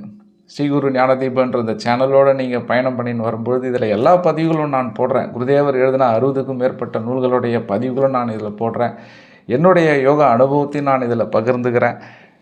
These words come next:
நாளைக்கு என்னிடம் படிக்க, படிக்கிறாங்க, டூ இயர்ஸ் சர்டிஃபிகேட் கோர்ஸ் ப-, படிக்கிறாங்க. இப்போ அவங்களும் அவங்களுடைய அனுபவங்களை இதுல பகிர்ந்துக்க போறாங்க. அதனால, யோகான்றது நம்மள வாழ்க்கையில ஒரு பழக்கம் ஆயிடணும்.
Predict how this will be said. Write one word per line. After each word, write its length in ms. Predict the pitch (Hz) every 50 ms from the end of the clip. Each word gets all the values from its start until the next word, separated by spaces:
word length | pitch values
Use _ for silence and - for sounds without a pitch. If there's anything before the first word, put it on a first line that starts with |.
| _ _
நாளைக்கு 720 | - 143 139 143 165 180 - - - 165 151 143 143 147 143
என்னிடம் 400 | 131 131 143 156 151 160 160 156
படிக்க, 440 | 151 143 147 139 139 147 135 131 -
படிக்கிறாங்க, 480 | - 123 135 131 156 147 143 139 120 117
டூ 80 | 117 135
இயர்ஸ் 240 | 131 135 139 139 139 -
சர்டிஃபிகேட் 380 | 123 - 135 127 135 131 - -
கோர்ஸ் 240 | 120 127 123 - -
ப-, 220 | - 117 117 113 - -
படிக்கிறாங்க. 400 | 120 127 120 123 117 87 - - - - - _ _ _ _ _
இப்போ 200 | - - 147 123
அவங்களும் 360 | 117 131 151 170 170 165 156
அவங்களுடைய 320 | 151 143 135 131 127 127 127
அனுபவங்களை 520 | 113 117 127 131 131 135 127 120 120 117
இதுல 200 | 110 104 104 104
பகிர்ந்துக்க 520 | 107 104 110 110 123 123 120 120 110 107 104
போறாங்க. 320 | - 104 - - - - - - - _ _ _ _ _ _ _ _ _ _ _ _ _
அதனால, 640 | - 113 110 117 131 143 143 127 117 117 123 143 - - - - _ _ _ _ _ _ _ _ -
யோகான்றது 1000 | - 113 123 123 131 151 151 151 147 139 131 135 135 127 135 151 165 - - - - - _ _ _ - -
நம்மள 240 | 113 117 120 120 120
வாழ்க்கையில 680 | 113 110 113 117 135 151 147 - 151 151 147 143 131
ஒரு 180 | 123 117 117
பழக்கம் 420 | 117 - 117 127 135 135 147 135 131
ஆயிடணும். 380 | 117 107 110 104 104 - -